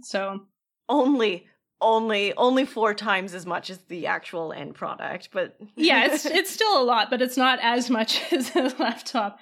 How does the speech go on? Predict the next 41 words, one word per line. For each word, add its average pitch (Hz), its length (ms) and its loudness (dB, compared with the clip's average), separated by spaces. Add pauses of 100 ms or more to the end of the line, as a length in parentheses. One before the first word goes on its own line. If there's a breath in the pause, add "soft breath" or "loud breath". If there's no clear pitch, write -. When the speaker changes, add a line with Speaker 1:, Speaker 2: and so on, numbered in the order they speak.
(440 loud breath)
Speaker 1:
Um, 226 360 2
and 254 140 4
a 254 60 2
pair 269 220 2
of 285 100 -2
cotton 233 360 0
trousers 208 640 0
produces 202 460 -6
about, 190 460 -4
uh, 190 180 -2
twenty-five 190 580 -6
kilograms 196 480 -10
of 202 120 -12
waste. 208 340 -8
So 190 340 -6 (320)
these 240 140 4
are 240 100 4
much 240 360 4
less 208 280 0
than 202 140 -8
electronics. 196 840 -6 (480)
And 208 440 0
you 254 120 2
might 262 160 4
be 262 100 0
wondering, 214 680 0 (440)
why 196 360 2
is 262 180 -2
the 285 80 0
volume 269 280 2
of 277 100 0
invisible 277 440 0
waste 262 240 -2
so 277 140 -4
high? 277 260 -2 (240)
Um, 202 260 -2
and 220 120 2
the 240 100 4
answer 247 400 2
is, 214 260 -2
uh, 196 220 2